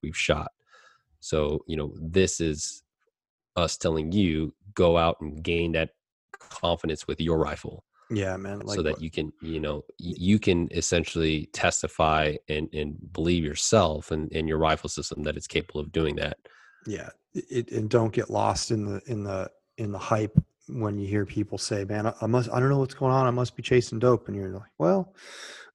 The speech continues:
Speaker 2: I don't know if you're chasing dope or if it's just you," because, um, you know, uh, and a lot of people now, uh, people complain about not wanting to have paper.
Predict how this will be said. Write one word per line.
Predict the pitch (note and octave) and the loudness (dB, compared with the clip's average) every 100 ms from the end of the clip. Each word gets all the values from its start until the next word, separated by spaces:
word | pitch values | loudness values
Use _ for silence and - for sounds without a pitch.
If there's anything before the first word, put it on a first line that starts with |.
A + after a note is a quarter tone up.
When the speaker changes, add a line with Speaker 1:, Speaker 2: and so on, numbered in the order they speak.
| - | 2
Speaker 2:
I | |
don't | D3+ | 4
know | D3+ | 6
if | D3 - | 4 2
you're | |
chasing | A#2 D3 B2+ A2+ | 4 4 6 2
dope | G#2+ C#3+ C#3+ | 6 6 4
or | A#2 | 0
if | G#2 | -2
it's | G#2+ | -6
just | - B2 - | 0 0 0
you," | A#2+ B2+ A2+ | 0 2 2
because, | G2+ - G#2 G2 - - - - - - _ | 0 0 0 0 -4 -12 -20 -20 -20 -20 _
um, | A2 G#2 G2+ G2 F#2+ _ _ _ - | -4 -2 -2 -4 -10 _ _ _ -10
you | A2+ A2 | -4 0
know, | G#2 G2+ | 0 0
uh, | G2 G#2+ | -2 -4
and | A#2 G#2+ G2+ - - | -2 -4 -6 -12 -12
a | - | -6
lot | G#2+ A2 | 0 2
of | G#2+ | 2
people | A#2+ A2+ A2 | 0 -2 -2
now, | G#2 A2 G#2+ G2+ - _ | 0 2 2 0 -6 _
uh, | G#2+ - - A#2+ | -12 -12 -14 -6
people | A#2 A2+ A2+ | -2 -2 -2
complain | G#2+ F#2 A#2+ C3 A2+ | -4 4 6 6 6
about | G2 G2 - | 2 0 0
not | A2 G#2 | -2 0
wanting | A2 A2 G2+ | 0 0 -2
to | |
have | G2 G2 - | -6 -8 4
paper. | - C3+ C3+ G2 | 6 6 4 -2